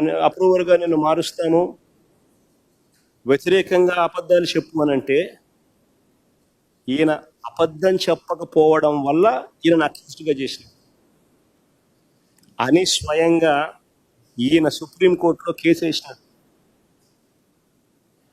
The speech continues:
సుప్రీంకోర్టులో this man has also filed a case.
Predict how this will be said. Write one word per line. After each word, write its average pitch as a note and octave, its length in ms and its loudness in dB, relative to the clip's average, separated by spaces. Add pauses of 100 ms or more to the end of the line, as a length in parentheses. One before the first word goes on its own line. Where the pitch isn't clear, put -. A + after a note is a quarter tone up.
సుప్రీంకోర్టులో F#3 720 -2
this F3+ 200 0
man F3+ 180 0
has F3+ 100 0
also F3+ 280 -4
filed F#3 280 -4
a F3+ 160 -12
case. G#3 240 -6